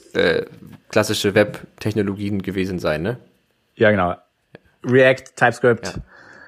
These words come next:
Speaker 1: Ja.
Speaker 2: Äh, wir benutzen, äh, Scala im Backend, was, glaub ich, ein bisschen, ähm, außergewöhnlich ist, weil es schon sehr, sehr enterprisige, ähm,
Speaker 1: Ja.
Speaker 2: äh, Backend-Sprache ist.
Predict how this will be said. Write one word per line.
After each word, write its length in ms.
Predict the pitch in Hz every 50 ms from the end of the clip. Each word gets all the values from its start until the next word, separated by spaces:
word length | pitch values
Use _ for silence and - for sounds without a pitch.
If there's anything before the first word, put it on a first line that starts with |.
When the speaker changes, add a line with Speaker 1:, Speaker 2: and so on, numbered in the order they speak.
| - _ _ _ _
Speaker 1:
Ja. 240 | 101 101 101 98 101
Speaker 2:
Äh, 60 | 101
wir 100 | 107 117
benutzen, 480 | 107 120 127 123 127 131 120 113 113 117
äh, 180 | 113 110 110
Scala 340 | 107 - - 127 123 143 151
im 60 | 147
Backend, 360 | 131 143 143 - 147 135 131 123
was, 120 | 120 -
glaub 120 | - 127 120
ich, 80 | 123
ein 40 | 127
bisschen, 480 | 120 127 - - 127 120 123 120 117 113 - _ _ - - - - - - _ _ _ _ -
ähm, 440 | 113 110 110 110 110 110 107 107 104
außergewöhnlich 640 | - 127 - 143 135 135 135 139 139 131 - -
ist, 320 | 131 139 139 139 - - - - _ _ - _ _
weil 140 | 107 104 104
es 80 | 101
schon 320 | - - 113 110 110 110 -
sehr, 500 | 107 101 110 113 113 110 107 107 107 107 -
sehr 200 | 113 104 110 110
enterprisige, 1200 | 120 123 127 120 110 120 123 - - - - 120 117 117 120 110 120 117 117 117 117 - - 113 - - -
ähm, 440 | 110 107 107 110 107 110 107 107 110
Speaker 1:
Ja. 680 | 101 104 98 - - - - - - 107 107 107 107
Speaker 2:
äh, 40 | 107
Backend-Sprache 560 | - 123 120 120 120 - - 117 117 113 -
ist. 300 | - 117 117 117 - -